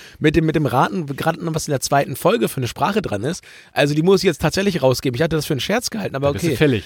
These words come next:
Speaker 1: Ähm, ich werd einen von euch jetzt, ja, ich werd einen von euch jetzt kurzfristig informieren, dass da eine Kiste Bier nach Hause geliefert wird.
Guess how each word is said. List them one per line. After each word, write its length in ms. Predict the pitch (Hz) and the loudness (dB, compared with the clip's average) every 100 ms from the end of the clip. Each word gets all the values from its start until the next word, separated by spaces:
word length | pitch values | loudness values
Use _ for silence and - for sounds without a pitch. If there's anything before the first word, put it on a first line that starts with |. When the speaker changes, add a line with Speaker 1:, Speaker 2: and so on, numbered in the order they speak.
| - | -4
Speaker 1:
Ähm, 180 | 127 156 | -4 -2
ich 120 | 135 | -2
werd 160 | 185 | 0
einen 200 | 156 208 | 0 0
von 120 | 214 208 | 0 0
euch 160 | 185 | 0
jetzt, 240 | 190 - - _ _ | -2 -8 -18 _ _
ja, 80 | - | 0
ich 80 | 160 | 0
werd 100 | 170 | 0
einen 180 | 156 180 | 0 0
von 80 | 180 | 0
euch 100 | 170 | 0
jetzt 120 | 165 | 0
kurzfristig 380 | 180 180 170 175 | 0 0 0 0
informieren, 360 | 165 156 156 170 | 0 2 2 2
dass 140 | 151 | 0
da 60 | 160 | -2
eine 80 | |
Kiste 260 | 147 156 160 | 0 0 0
Bier 140 | 147 165 | 0 0
nach 100 | 127 | 0
Hause 220 | 110 107 | 0 -2
geliefert 420 | 104 107 113 107 | -2 -2 -2 -2
wird. 220 | 117 190 | -2 -2